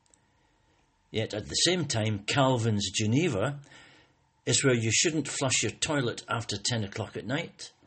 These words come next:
hang out a washing on a Sunday, wash your car in the street,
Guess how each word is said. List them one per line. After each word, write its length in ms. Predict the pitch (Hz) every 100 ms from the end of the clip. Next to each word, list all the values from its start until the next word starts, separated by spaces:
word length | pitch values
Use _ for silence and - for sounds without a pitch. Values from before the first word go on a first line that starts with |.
| _ _ _ _
hang 260 | - 135 135
out 200 | 127 117
a 40 |
washing 520 | 110 123 143 - 127 98
on 100 | 98
a 60 |
Sunday, 480 | - 135 131 156 165 - _ _ _ _ _ _
wash 320 | 104 117 117
your 100 | 117 98
car 300 | - 139 120
in 120 | 110 98
the 80 | 85
street, 580 | - - 180 180 -